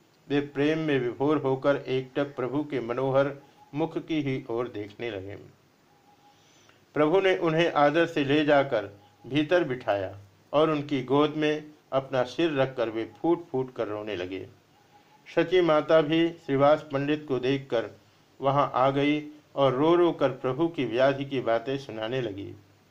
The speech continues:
पुत्र स्नेह के कारण उनका गला भरा हुआ था। वे ठीक ठीक बातें नहीं कर सकती थी। जैसे तैसे श्रीवास पंडित को माता ने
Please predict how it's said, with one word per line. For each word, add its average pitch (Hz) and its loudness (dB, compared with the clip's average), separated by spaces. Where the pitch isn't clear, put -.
पुत्र 160 0
स्नेह 156 -2
के 151 -2
कारण 143 2
उनका 135 0
गला 123 2
भरा 120 0
हुआ 110 -2
था। 90 -6
वे 165 2
ठीक 175 0
ठीक 143 -2
बातें 135 2
नहीं 143 -4
कर 131 -4
सकती 101 -10
थी। 101 -16
जैसे 165 2
तैसे 147 0
श्रीवास 143 2
पंडित 143 -2
को 131 -2
माता 123 0
ने 110 -6